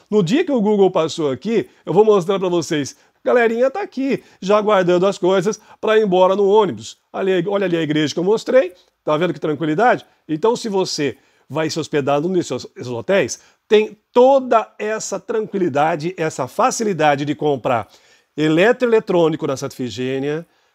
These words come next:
ir a vinte e cinco de março também fazer suas compras, pode ir na Pagé, ou pode ir no Brás fazer as compras também, eh, de madrugada, de Uber, de táxi, que é tranquilo. Centro de São Paulo é a minha dica pra você.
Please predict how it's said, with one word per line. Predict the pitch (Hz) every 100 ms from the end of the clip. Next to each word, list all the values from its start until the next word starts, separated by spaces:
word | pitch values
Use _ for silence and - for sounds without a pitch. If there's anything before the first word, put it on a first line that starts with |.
| -
ir | 165
a | 160
vinte | 127 202 294 -
e |
cinco | - 226 190
de | 175
março | 180 190 202 -
também | 180 147 165
fazer | 147 135
suas | 127 123 -
compras, | 127 127 135 165 160
pode | - 143
ir | 139
na | 123
Pagé, | 123 101 95 131 147 151 147 - - _ _ _
ou | 208 285
pode | 294 214 214 180
ir | 214
no | 247
Brás | 214 185 190
fazer | 196 175 190
as | 185
compras | 160 165 165 165
também, | - 196 139 139 147 147 _ _ _
eh, | 143 151
de | 135
madrugada, | 170 165 151 135 151 151 139 151 - _
de | 131
Uber, | 165 170 147 147
de | 139
táxi, | 156 - 147 147 - 147
que | 156
é |
tranquilo. | 143 160 151 131 123 110 - _ _
Centro | - - - 285 349 370
de | 202
São | 208 180
Paulo | - 220 185 -
é | 190 220
a | 240
minha | 233 240
dica | 170 202
pra | 196
você. | 202 185 - 123